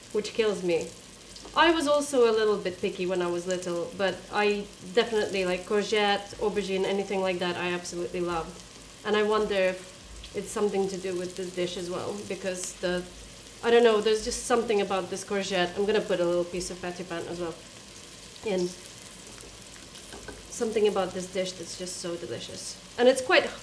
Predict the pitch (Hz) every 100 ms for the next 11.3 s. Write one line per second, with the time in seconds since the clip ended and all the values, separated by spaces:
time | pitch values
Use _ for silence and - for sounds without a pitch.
0 | - 233 214 247 247 240 226 208 196 185
1 | 190 226 202 185 180 196 180 - 180 180
2 | 208 220 220 208 196 190 208 190 185 185
3 | - - - - - 190 180 180 220 196
4 | 185 175 185 180 185 180 180 - 180 185
5 | 202 - - - - - 240 208 170 -
6 | 240 233 220 233 208 196 190 190 180 185
7 | 190 190 185 208 - - - 202 185 196
8 | 185 - - 202 196 196 196 185 170 170
9 | 165 170 180 185 185 202 190 208 202 -
10 | 190 185 185 185 - 240 208 196 190 -
11 | 190 185